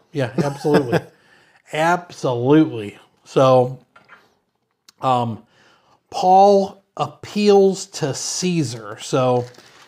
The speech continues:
Speaker 1: he, uh, he goes to, uh, Jerusalem, and, uh, or not, he doesn't go to Jerusalem, but, um, Festus brings him before the judgment seat, and, uh, the Jews again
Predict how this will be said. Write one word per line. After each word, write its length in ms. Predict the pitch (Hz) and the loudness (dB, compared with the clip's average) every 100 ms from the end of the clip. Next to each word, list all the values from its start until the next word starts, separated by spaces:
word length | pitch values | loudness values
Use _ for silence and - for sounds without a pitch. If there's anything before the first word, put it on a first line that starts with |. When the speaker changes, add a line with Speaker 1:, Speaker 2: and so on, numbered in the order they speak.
| _ _ | _ _
Speaker 1:
he, 400 | - 180 170 156 | -8 -6 0 0
uh, 380 | 139 135 135 - _ _ _ _ _ _ _ | 2 0 -2 -8 _ _ _ _ _ _ _
he 140 | 180 | -10
goes 500 | 151 185 214 214 - - | 0 4 6 4 0 -4
to, 320 | 190 170 151 | 0 2 2
uh, 160 | 139 131 | 0 -2
Jerusalem, 960 | 127 135 214 214 226 208 214 214 - _ _ _ _ _ _ _ _ | -2 0 0 0 -4 -2 -2 -4 -10 _ _ _ _ _ _ _ _
and, 540 | 143 131 131 131 127 | -6 -4 -2 -4 -4
uh, 120 | 127 131 | -4 -2
or 260 | 143 147 | -4 -2
not, 200 | 151 170 | 2 2
he 60 | 151 | 2
doesn't 320 | 147 156 147 | 0 -2 0
go 80 | 139 | -2
to 60 | 123 | -2
Jerusalem, 480 | 139 165 135 123 | -2 -2 -4 -6
but, 240 | 120 117 - - | -4 -6 -10 -8
um, 300 | 127 117 110 - _ _ | -6 -6 -12 -18 _ _
Festus 460 | - 175 170 156 135 | -4 -2 -2 -6 -4
brings 260 | 139 151 | -2 -2
him 60 | 135 | -2
before 300 | 123 - 131 | -6 -6 -6
the 80 | 120 | -4
judgment 540 | 123 151 156 151 143 | -4 -4 -4 -8 -12
seat, 400 | - 143 139 139 - _ _ _ _ _ - | -8 -4 -4 -6 -16 _ _ _ _ _ -10
and, 280 | 127 123 | -6 -4
uh, 340 | 120 120 120 123 _ | -2 -2 -4 -8 _
the 140 | 147 147 | -6 -2
Jews 340 | 135 175 156 | 2 2 2
again 400 | 139 123 156 160 | 0 2 2 2